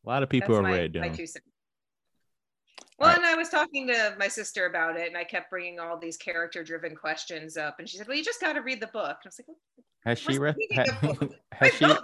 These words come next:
Speaker 2: books, and I'm in a movie."
Speaker 1: <laughs> has she read the book?
Speaker 2: Oh, yeah.
Speaker 1: Man, wh-, we coulda had, fucking had her on, Sharon. Fucking, you're fucking up, Sharon.
Speaker 2: <laughs> Sorry.
Speaker 1: All right.
Speaker 2: Not sorry.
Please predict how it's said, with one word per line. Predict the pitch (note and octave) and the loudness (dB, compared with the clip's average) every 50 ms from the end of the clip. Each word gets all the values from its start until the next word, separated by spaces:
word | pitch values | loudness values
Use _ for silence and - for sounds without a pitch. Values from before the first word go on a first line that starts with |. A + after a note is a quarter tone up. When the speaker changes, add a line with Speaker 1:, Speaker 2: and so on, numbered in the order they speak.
| - C#4 | 2 4
Speaker 2:
books, | C#4+ C4+ A#3 G3 - - | 4 6 6 4 2 2
and | - - - | 0 2 4
I'm | - - C#4+ - | 4 2 2 0
in | E4 | -6
a | G4+ - F4 A#4 C5 A#4 | -8 0 4 6 6 6
movie." | - G3+ G3 F3+ D#3+ _ _ - | 4 2 -2 -2 -4 _ _ -18
Speaker 1:
<laughs> | - - C3+ | -10 -4 0
has | C3+ C#3+ B2 | 2 2 2
she | - A3 A#3 A3 | 2 2 4 6
read | D#3+ C#3 D#3 D#3+ | 6 6 4 4
the | - F3 | 2 2
book? | F3 G3 G3+ F#3 - - B2+ - - - _ _ _ _ _ - | 2 2 0 0 -2 -10 -12 -14 -14 -20 _ _ _ _ _ -2
Speaker 2:
Oh, | - C#4 | 2 2
yeah. | B3+ F3 C3+ - - _ _ _ _ _ - | 2 2 0 -4 -10 _ _ _ _ _ 2
Speaker 1:
Man, | A4 A#4 A#4 A4 - - G3+ E3+ | 4 4 4 4 2 -2 -8 -10
wh-, | - - - E3 G3 | -10 -10 -8 -2 4
we | B3+ F4+ | 4 4
coulda | - - G#4+ - E4+ | 6 6 6 8 8
had, | D4+ D4+ D#4 D4+ D4+ | 8 10 8 8 6
fucking | - - F4+ - G4+ C#4+ | 6 4 4 4 6 6
had | C#4 E4+ G4+ C4+ | 8 8 8 8
her | B3+ E4+ G4+ F4+ | 8 8 8 8
on, | G3+ F3 C#3+ B2+ | 8 8 6 4
Sharon. | - D3+ D#3 F3+ G#3+ B3+ - _ _ _ _ _ _ _ _ _ _ _ _ _ _ _ _ _ _ _ _ _ - - - _ _ _ _ _ _ _ _ _ _ _ _ _ _ _ _ _ - | 4 2 2 4 2 2 0 _ _ _ _ _ _ _ _ _ _ _ _ _ _ _ _ _ _ _ _ _ -20 -20 -20 _ _ _ _ _ _ _ _ _ _ _ _ _ _ _ _ _ -8
Fucking, | - C3 - A2+ G#2+ F#2+ F#2 F2 - _ _ _ _ _ _ - | -8 -6 -6 -6 -8 -8 -8 -10 -14 _ _ _ _ _ _ -6
you're | - B2+ B2+ | 0 0 0
fucking | - - F3+ F3+ F3+ - F3 E3 | 4 4 4 4 4 4 4 4
up, | D3 B2 - | 4 2 0
Sharon. | - - G2 F#2 F2+ F2+ F#2+ _ _ _ _ _ _ _ - D#4+ _ - | -4 -8 -8 -8 -10 -12 -16 _ _ _ _ _ _ _ -20 -18 _ -8
Speaker 2:
<laughs> | - - - - G4+ G#4+ G#4 F#4+ - - - | -8 -8 -6 -6 -6 -4 -2 -2 -4 -6 -4
Sorry. | - A#3 A3 G3 F#3+ F#3+ - D#4+ - - _ _ _ _ _ _ - | -2 0 0 2 2 2 0 -2 -4 -12 _ _ _ _ _ _ 0
Speaker 1:
All | B2+ C3 | 2 2
right. | A#2 - | 2 2
Speaker 2:
Not | F#3 - - - _ | 0 -4 -8 -14 _
sorry. | D#3 D#3+ D#3+ F3+ | -6 -6 -6 -6